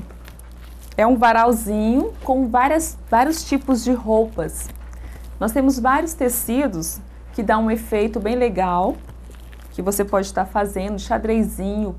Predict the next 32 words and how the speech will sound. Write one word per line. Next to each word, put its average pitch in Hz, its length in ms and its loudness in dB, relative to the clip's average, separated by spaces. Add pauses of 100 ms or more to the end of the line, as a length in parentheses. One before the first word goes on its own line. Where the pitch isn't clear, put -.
poazinho, 214 920 0 (760)
que 247 80 -6
são 262 180 2
os 294 60 2
tecidos 277 360 0
que 285 120 -2
vêm 254 200 2
barrados. 233 680 0
Tem 226 180 -2
vários 269 260 2
tecidos 247 400 -4
que - 120 -8
vêm 247 180 0
várias 247 540 2
estampas 233 480 -4
já 240 100 2
combinando 233 500 -2
entre 262 240 -4
si. 202 380 -4 (500)
Às 226 140 2
vezes 254 220 4
vem 240 100 2
um 247 80 0
xadrezinho, 269 880 2 (320)
um 233 140 -2
listradinho, 247 1000 0
um 233 60 -4
floralzinho, 226 1080 2 (280)
um 240 100 2
liso, 233 680 0
um 220 80 0
poeirinha. 240 800 2